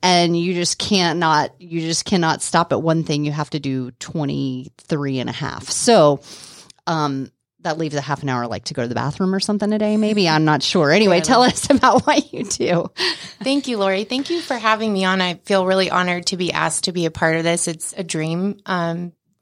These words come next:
Speaker 2: when all this started, to be in this place. So I'm super grateful. Um, I own Go Getter Personal Assistant Services. And what that is, is I do personal and business assistant services, mainly for small business owners in my community.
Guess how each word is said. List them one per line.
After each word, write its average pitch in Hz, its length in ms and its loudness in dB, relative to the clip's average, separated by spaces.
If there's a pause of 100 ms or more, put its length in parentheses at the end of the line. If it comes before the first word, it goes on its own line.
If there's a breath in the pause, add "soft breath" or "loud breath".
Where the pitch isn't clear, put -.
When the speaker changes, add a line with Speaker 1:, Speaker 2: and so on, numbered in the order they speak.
(100)
Speaker 2:
when 196 160 -2
all 170 180 4
this 165 160 -2
started, 175 460 0
to 208 120 -2
be 170 280 -10
in 196 200 -2
this 180 200 -2
place. 175 260 -2
So 175 140 0
I'm 170 140 -2
super 185 340 0
grateful. 165 560 0 (440 loud breath)
Um, 170 360 -2
I 247 360 2
own 214 220 4
Go 196 160 4
Getter 196 260 0
Personal 190 460 0
Assistant 180 460 -2
Services. 175 760 -2
And 175 260 -2
what 185 160 0
that 190 160 2
is, 170 320 2
is 175 340 0
I 185 180 0
do 180 220 -2
personal 226 560 2
and 196 180 -2
business 220 460 0
assistant 196 480 -2
services, 175 640 -2 (360 loud breath)
mainly 311 360 4
for 247 180 0
small 202 320 2
business 175 420 -2
owners 165 420 -4
in 170 200 -2
my 156 140 0
community. 151 600 -4